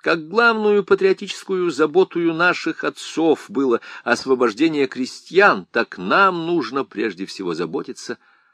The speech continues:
о духовном освобождении России, а политическое могущество, влияние на славян и всё прочее само собою приложится.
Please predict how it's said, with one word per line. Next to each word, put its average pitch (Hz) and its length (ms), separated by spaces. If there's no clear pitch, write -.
о 95 180
духовном 151 880
освобождении 110 760
России, 95 580
а 135 200
политическое 196 920
могущество, 196 880
влияние 113 600
на 87 140
славян 123 600
и 90 120
всё 135 420
прочее 104 600
само 101 520
собою 85 640
приложится. - 680